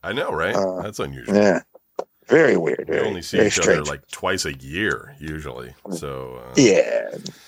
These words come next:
Speaker 2: We give it a, we give it, like, a third. There's, like, always a third honorary, like,
Speaker 1: <laughs>
Speaker 2: meetup somewhere.
Speaker 1: Yeah.
Speaker 2: It's, like, some kind of strange
Speaker 1: Right, right. Some
Speaker 2: Yeah.
Speaker 1: show, some, I gotta hand you something. Yeah.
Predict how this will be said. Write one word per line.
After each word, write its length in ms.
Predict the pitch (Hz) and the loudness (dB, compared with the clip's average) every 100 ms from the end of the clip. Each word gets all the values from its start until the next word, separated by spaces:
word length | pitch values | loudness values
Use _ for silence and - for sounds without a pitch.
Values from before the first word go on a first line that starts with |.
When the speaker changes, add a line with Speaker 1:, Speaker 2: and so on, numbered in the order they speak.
| - | 2
Speaker 2:
We 160 | 175 | 4
give 120 | 180 | 6
it 60 | 160 127 | 6 6
a, 20 | |
we 100 | 113 | 4
give 140 | 151 160 | 4 6
it, 40 | |
like, 120 | 143 | 6
a 80 | 127 | 4
third. 400 | 107 131 127 120 | 4 2 4 4
There's, 120 | 107 113 | 4 4
like, 120 | 110 | 6
always 220 | 113 113 | 4 4
a 60 | 95 | 2
third 340 | - 98 95 | 4 6 6
honorary, 560 | 92 92 90 90 85 78 | 4 4 4 4 4 2
like, 280 | 71 - - - | -2 -4 -14 -12
Speaker 1:
<laughs> 0 | - - - | -12 -12 -8
Speaker 2:
meetup 320 | 92 87 - | -2 0 0
somewhere. 460 | - - 80 71 67 | 0 2 2 0 -2
Speaker 1:
Yeah. 140 | 65 | -2
Speaker 2:
It's, 120 | 67 - | -2 -2
like, 120 | 80 | 2
some 160 | - 82 | 2 0
kind 220 | 82 76 | -2 2
of 60 | - | 4
strange 560 | - 80 76 71 - | 4 2 0 -4 -2
Speaker 1:
Right, 260 | 110 82 - - | 2 0 -2 -6
right. 240 | 87 57 - | -6 -6 -8
Some 140 | 78 | -4
Speaker 2:
Yeah. 140 | 85 76 | -2 0
Speaker 1:
show, 440 | 62 73 71 71 | -2 -4 -8 -10
some, 360 | 69 67 67 67 _ - | -12 -12 -14 -18 _ -12
I 120 | 65 | -8
gotta 200 | 73 69 | -6 -8
hand 280 | 69 73 71 | -10 -12 -14
you 100 | 73 | -14
something. 640 | 76 69 67 65 67 71 | -14 -14 -16 -18 -18 -18
Yeah. 200 | - 62 | -14 -14